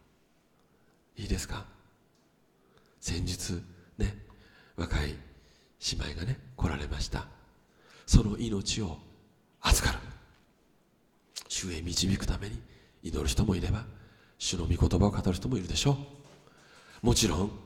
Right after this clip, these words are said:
主の御言葉を持って、街角に立って、主が来られる日、神の国が来る到来を語り、語ろうとして、ありったけの力で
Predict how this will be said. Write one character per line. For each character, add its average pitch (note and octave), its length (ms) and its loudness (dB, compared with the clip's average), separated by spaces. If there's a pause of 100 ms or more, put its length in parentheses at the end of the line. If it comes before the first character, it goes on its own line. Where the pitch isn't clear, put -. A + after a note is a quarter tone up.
(380)
主 - 180 8
の E3 100 8
御 C#3+ 100 6
言 D3 240 4
葉 D3 120 8
を C#3 40 6
持 D3+ 100 10
っ D3+ 120 2
て、 - 260 8 (800)
街 - 260 6
角 A#2+ 200 4
に G#2+ 60 0
立 A2 140 12
っ - 80 4
て、 - 180 12 (1600)
主 - 200 8
が C3+ 140 12
来 A2 140 8
ら G#2 140 4
れ A#2 100 2
る A#2 100 2
日、 - 540 2 (1040)
神 B2 240 6
の A#2+ 120 10
国 A#2+ 240 4
が A#2+ 120 4
来 - 160 0
る B2+ 140 4
到 B2 220 6
来 B2+ 200 6
を B2+ 120 4
語 - 40 -4 (600)
り、 G#2+ 120 0 (360)
語 C#3 60 6
ろ C3+ 120 8
う B2+ 60 2
と B2+ 120 0
し - 80 2
て、 A2+ 200 -2 (480)
あ - 100 2
り - 80 4
っ - 40 -6
た - 140 0
け F#3+ 100 2
の F#3+ 80 4
力 E3+ 340 2
で G#2 140 2